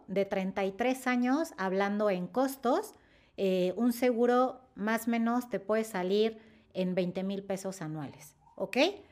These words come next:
Pero depende mucho también la parte de los hospitales que tú quieras tener en tu plan. Ahora,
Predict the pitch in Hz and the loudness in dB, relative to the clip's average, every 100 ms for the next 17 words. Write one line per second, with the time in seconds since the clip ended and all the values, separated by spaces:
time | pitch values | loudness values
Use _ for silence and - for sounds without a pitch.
0 | - _ _ - 262 254 254 214 220 233 | -20 _ _ 6 8 8 6 2 2 0
1 | 240 233 226 240 233 233 233 226 220 226 | 2 0 -2 -6 -2 -2 2 2 2 -2
2 | - 185 180 180 196 190 196 190 175 165 | -6 -4 -4 -2 -4 -4 -4 -2 -4 -8
3 | 170 - 190 190 185 190 190 170 208 208 | -12 -10 -8 -6 -6 -6 -10 -10 -10 -4
4 | 190 190 190 160 156 160 156 165 196 170 | -4 -4 -8 -10 -8 -8 -10 -4 -2 -2
5 | - _ _ _ _ _ _ _ _ - | -8 _ _ _ _ _ _ _ _ -6
6 | 170 190 190 117 | 0 2 2 -4